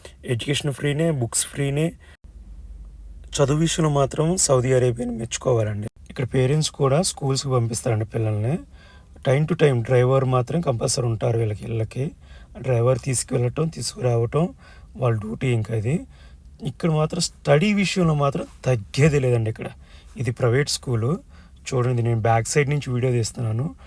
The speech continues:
ఇది ప్రైవేట్ స్కూల్లో డెల్టా స్కూల్స్ అనమాట ఇది. ఇక్కడ కూడా ఫీజు చెల్లిస్తారండి, ఇది ప్రైవేట్ స్కూల్ కాబట్టి. ఇక్కడ వచ్చే టీచర్స్ పాకిస్తాన్, ఇండియన్, ఫిలిప్పీన్స్, ఇథియోపియా, ఇట్లా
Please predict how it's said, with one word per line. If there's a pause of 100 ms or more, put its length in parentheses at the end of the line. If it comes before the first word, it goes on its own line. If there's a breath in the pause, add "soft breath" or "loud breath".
(340 loud breath)
ఇది
ప్రైవేట్
స్కూల్లో
డెల్టా (300)
స్కూల్స్
అనమాట
ఇది. (500 soft breath)
ఇక్కడ
కూడా
ఫీజు
చెల్లిస్తారండి,
ఇది
ప్రైవేట్
స్కూల్
కాబట్టి. (480 loud breath)
ఇక్కడ
వచ్చే
టీచర్స్ (140)
పాకిస్తాన్, (140)
ఇండియన్, (440 soft breath)
ఫిలిప్పీన్స్, (340 soft breath)
ఇథియోపియా, (600 soft breath)
ఇట్లా